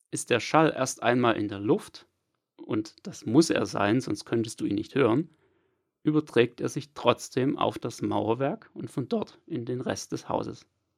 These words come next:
Raum im Raum.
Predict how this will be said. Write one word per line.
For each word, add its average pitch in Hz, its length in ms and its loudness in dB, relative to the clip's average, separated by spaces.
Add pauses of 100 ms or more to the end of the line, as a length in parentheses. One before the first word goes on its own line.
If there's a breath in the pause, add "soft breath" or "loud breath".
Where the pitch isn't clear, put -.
(2250)
Raum 117 280 6
im 139 180 0
Raum. 127 380 2